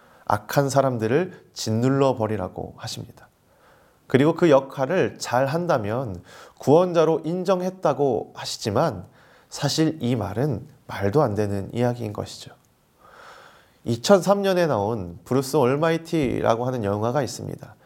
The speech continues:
거기에 이런 장면이 나옵니다. 하나님께서 휴가를 가십니다. 그리고 그 휴가 가는 일주일 동안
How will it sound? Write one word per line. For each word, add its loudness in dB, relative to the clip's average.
거기에 0
이런 0
장면이 -4
나옵니다. -10
하나님께서 2
휴가를 0
가십니다. -10
그리고 0
그 0
휴가 2
가는 -2
일주일 -4
동안 -4